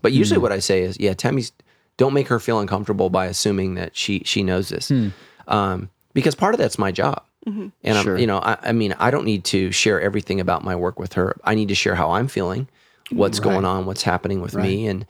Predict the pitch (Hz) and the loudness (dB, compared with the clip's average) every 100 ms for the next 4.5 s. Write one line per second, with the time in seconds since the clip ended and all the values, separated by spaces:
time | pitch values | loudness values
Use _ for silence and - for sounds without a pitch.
0 | - - - 98 - 110 - 120 113 - | -16 -20 -2 0 2 2 2 2 0 -2
1 | - - 98 90 117 123 104 - 92 - | 0 0 0 0 -2 -2 -2 0 0 0
2 | 95 90 80 92 95 95 90 - 95 90 | -4 -6 -2 0 0 -2 -8 -4 -4 -2
3 | 85 85 - 92 101 113 _ _ _ _ | -2 -4 -2 0 0 -4 _ _ _ _
4 | - 98 92 87 - | -2 0 0 -2 -8